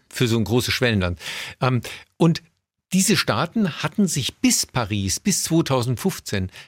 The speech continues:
mit Händen und Füßen gewehrt, überhaupt irgendeine Verpflichtung zu übernehmen. Immer mit dem historischen Argument, ihr Industriestaaten, ihr habt den Dreck gemacht in der Atmosphäre, jetzt seid ihr auch erstmal dran,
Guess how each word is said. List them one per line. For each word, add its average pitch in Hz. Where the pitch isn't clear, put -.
mit 113
Händen 214
und 160
Füßen 196
gewehrt, 110
überhaupt 170
irgendeine 190
Verpflichtung 117
zu -
übernehmen. 156
Immer 226
mit 190
dem 156
historischen 147
Argument, 123
ihr 233
Industriestaaten, 127
ihr 139
habt -
den 135
Dreck -
gemacht 107
in 104
der 95
Atmosphäre, 120
jetzt 151
seid 123
ihr 220
auch 175
erstmal 156
dran, 156